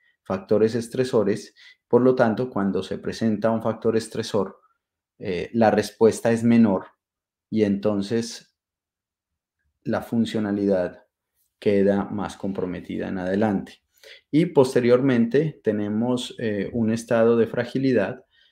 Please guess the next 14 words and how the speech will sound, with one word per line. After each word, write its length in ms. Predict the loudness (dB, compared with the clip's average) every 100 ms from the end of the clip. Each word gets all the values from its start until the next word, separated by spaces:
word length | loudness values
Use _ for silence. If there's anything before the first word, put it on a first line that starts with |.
| _ -6
donde, 1040 | 0 0 2 2 4 6 6 4 -2 -14 _ _
donde 920 | -12 -6 -4 -2 -2 0 -2 -4 _ _ _ _ _ _ _ _ _ _
la 240 | -4 -2
respuesta, 1040 | -2 -4 -4 0 0 0 -2 -2 -2 -10 _ _ _ _ _ _ -16
donde, 560 | -14 -4 -2 0 0
donde 280 | 0 0 2
los 140 | 0
mecanismos 600 | 0 -4 -2 0 0 -2
homeostáticos 720 | -2 -4 -4 -6 -6 -4 -4 -4
son 260 | -4 0
mucho, 520 | 2 0 0 -4 -6 -12 _ _ -6
eh, 360 | 0 0 0 -4
más 380 | -2 0 0 2
vulnerables 1040 | 2 2 0 2 2 2 0 -2 -8 _